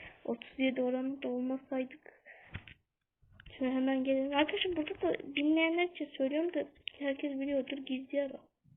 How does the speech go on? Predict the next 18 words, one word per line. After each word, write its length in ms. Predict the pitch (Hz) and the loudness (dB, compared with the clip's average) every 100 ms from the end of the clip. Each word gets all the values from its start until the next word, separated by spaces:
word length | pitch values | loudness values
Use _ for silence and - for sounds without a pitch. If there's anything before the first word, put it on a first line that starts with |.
| _ _ _ _ _ _ - _ _ _ _ _ _ _ _ - - | _ _ _ _ _ _ -20 _ _ _ _ _ _ _ _ -20 -6
Neyse 320 | 285 269 294 381 | 2 2 4 4
arkadaşlar 380 | 370 339 285 | 4 2 2
videomuzun 480 | 262 247 294 330 302 - | 2 2 4 4 2 -2
sonuna 260 | - 254 311 | -2 0 2
gelin 320 | 320 277 302 | 0 0 0
çünkü 360 | 311 269 277 - - | 0 -2 -2 -4 -8
yanda 380 | - 254 254 294 - - - - | -2 0 0 -2 -4 -20 -20 -6
kayıt 280 | - 262 262 - | 2 2 2 -2
şeyini 260 | 262 262 | 0 0
görüyorsunuz. 720 | 262 254 269 269 - 233 254 - _ _ _ - | 0 0 2 0 -2 -6 -6 -8 _ _ _ -4
Çok 220 | 254 254 | -2 -2
olmuş. 440 | 240 226 254 - - _ _ _ - _ _ _ _ - - - - - - - | -2 -2 -2 -6 -10 _ _ _ -20 _ _ _ _ -20 -20 -20 -20 -20 -10 4
Neyse 300 | 330 311 339 | 4 6 4
videomuzun 540 | 294 302 311 320 311 311 | 6 6 6 6 2 0
sonuna 260 | 311 320 | 0 0
gelin. 340 | 320 302 311 302 | 0 0 0 0
Hepinizi 480 | 294 294 320 302 302 - - | -2 0 2 0 0 -10 -2
seviyorum. 640 | 277 285 302 285 285 311 | 0 2 2 2 0 -2